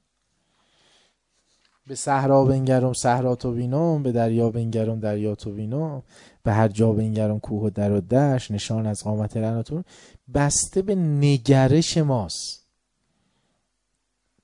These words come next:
بسته به نگرش ماست. برای اینکه با شعر بتونید ارتباط برقرار کنید، شعر رو تبدیل کنید به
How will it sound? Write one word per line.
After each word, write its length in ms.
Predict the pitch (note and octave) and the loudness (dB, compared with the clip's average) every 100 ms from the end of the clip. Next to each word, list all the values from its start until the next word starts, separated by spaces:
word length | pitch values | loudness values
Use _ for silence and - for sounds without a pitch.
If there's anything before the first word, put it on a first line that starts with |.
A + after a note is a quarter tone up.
| _ _ _ _ _ _ _ _ _ _ | _ _ _ _ _ _ _ _ _ _
بسته 480 | C3+ B2+ - - D3 | 0 2 -2 -2 -2
به 140 | D3+ | 0
نگرش 720 | C#3+ B2 A#2+ A2 A2 A#2+ A#2 B2 | -2 -2 -4 -2 -4 -4 -6 -8
ماست. 580 | A2+ G2 D#2 - - _ _ _ _ _ _ _ _ _ _ _ _ _ _ _ _ _ _ _ _ _ | -8 -8 -10 -16 -18 _ _ _ _ _ _ _ _ _ _ _ _ _ _ _ _ _ _ _ _ _
برای 220 | - C3+ F3 | 0 4 4
اینکه 200 | F#3+ A3 | 2 0
با 160 | E3+ | 2
شعر 560 | C#3 - - F3+ F3+ D3 | 0 -4 0 2 2 0
بتونید 440 | C3 B2+ C3 B2 | -2 -4 -6 -4
ارتباط 360 | B2 A#2 B2 A#2 | -4 -4 -10 -6
برقرار 300 | B2 B2 B2 | -6 -8 -10
کنید، 200 | C#3+ E3+ | -12 -12
شعر 440 | - - D#3 D#3 | -12 -10 -10 -10
رو 80 | E3+ | -14
تبدیل 580 | - - B2 A#2+ C3+ D3+ | -14 -12 -12 -10 -10 -10
کنید 360 | - D3+ D3+ - | -10 -12 -12 -10
به 320 | B2 A2+ G#2+ | -8 -8 -12